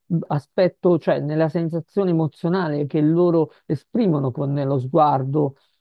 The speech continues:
con gli atteggiamenti che ti esprimono quella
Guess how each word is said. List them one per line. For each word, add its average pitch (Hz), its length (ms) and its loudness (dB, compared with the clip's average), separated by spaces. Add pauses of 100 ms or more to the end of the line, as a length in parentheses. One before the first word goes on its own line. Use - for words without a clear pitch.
(140)
con 165 160 2
gli 165 80 4
atteggiamenti 175 1000 0 (380)
che 160 160 0
ti - 120 0
esprimono 185 420 0
quella 156 480 2